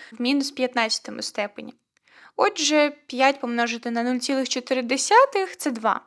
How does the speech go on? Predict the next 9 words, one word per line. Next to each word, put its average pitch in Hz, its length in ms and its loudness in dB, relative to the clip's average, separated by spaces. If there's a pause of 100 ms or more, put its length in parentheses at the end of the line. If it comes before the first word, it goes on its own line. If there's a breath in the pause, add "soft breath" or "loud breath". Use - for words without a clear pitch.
(360)
Поділити, 262 600 0
а 320 160 2
в 294 60 -2
знаменнику 311 580 0
перемножимо 254 640 0
степені 302 500 0
з 233 80 -2
однаковими 247 640 -2
основами 247 580 -4